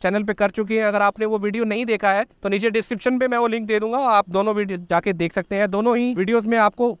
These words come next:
बहुत ही ज़बरदस्त इन्फॉर्मेशन मिलेगी अगर आप इन दोनों गाड़ियों में से कोई भी प्लान कर रहे हैं।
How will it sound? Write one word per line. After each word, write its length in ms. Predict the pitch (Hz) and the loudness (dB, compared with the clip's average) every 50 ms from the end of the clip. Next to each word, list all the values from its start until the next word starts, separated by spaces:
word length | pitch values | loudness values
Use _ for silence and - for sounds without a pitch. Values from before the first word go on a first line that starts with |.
| _ - | _ -2
बहुत 320 | 175 165 220 240 240 - | 0 2 2 2 0 0
ही 140 | 226 247 233 | -4 -6 -4
ज़बरदस्त 500 | 175 151 175 185 220 214 240 240 - - | -2 -2 0 0 0 0 -2 -2 -2 -2
इन्फॉर्मेशन 440 | 214 196 185 226 214 214 208 - 220 | -4 -4 -4 -4 -2 -2 -2 -2 0
मिलेगी 320 | 220 208 208 208 214 269 | 0 0 0 0 0 0
अगर 160 | 269 254 240 | -2 0 0
आप 180 | 233 220 226 233 | 0 0 0 0
इन 140 | 226 240 247 | 0 0 0
दोनों 240 | 240 233 247 254 240 | 0 0 0 0 0
गाड़ियों 260 | 220 208 220 226 226 | 0 0 0 0 0
में 80 | 233 | -2
से 100 | 220 247 | -2 -2
कोई 240 | 233 - 214 208 220 | -2 -2 -2 -2 -2
भी 80 | 208 240 | -2 -4
प्लान 300 | 208 220 190 185 190 185 | -2 0 0 0 0 0
कर 140 | 180 156 147 | -2 -2 -2
रहे 100 | 139 131 | -4 -6
हैं। 80 | 131 | -4